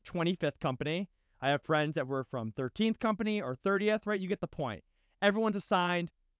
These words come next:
a team or, like, with a mascot and its own culture. And obviously certain companies have easier or more enjoyable experience cultures than, of course, the one I was put into. So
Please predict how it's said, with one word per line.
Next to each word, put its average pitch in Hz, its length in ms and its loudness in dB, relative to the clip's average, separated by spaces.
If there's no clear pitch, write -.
a 175 80 -4
team 185 540 2
or, 135 140 -2
like, 139 140 -2
with 156 140 0
a 147 40 2
mascot 175 680 4
and 160 120 0
its 143 140 -4
own 175 220 4
culture. 143 640 -2
And 147 80 -2
obviously 151 360 0
certain 160 380 0
companies 156 520 -2
have 147 340 2
easier 175 640 4
or 135 240 0
more 165 260 0
enjoyable 156 480 0
experience 185 520 -2
cultures 139 640 -4
than, 135 400 -2
of 156 120 -8
course, 147 280 -2
the - 80 -4
one 143 160 -2
I 123 100 -2
was 120 140 -4
put 123 180 -6
into. 82 400 -10
So 143 300 -2